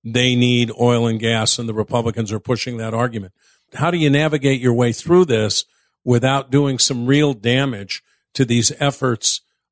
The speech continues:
long, longer term, the five or six year efforts to achieve real progress on climate?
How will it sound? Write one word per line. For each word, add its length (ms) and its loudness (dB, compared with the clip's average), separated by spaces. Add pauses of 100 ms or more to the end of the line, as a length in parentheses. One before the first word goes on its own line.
(220)
long, 380 0
longer 420 0
term, 460 0
the 100 -2
five 280 0
or 40 -2
six 320 -2
year 160 -2
efforts 480 -8 (340)
to 280 -2
achieve 400 -2
real 160 -2
progress 540 -4
on 140 -12
climate? 340 -12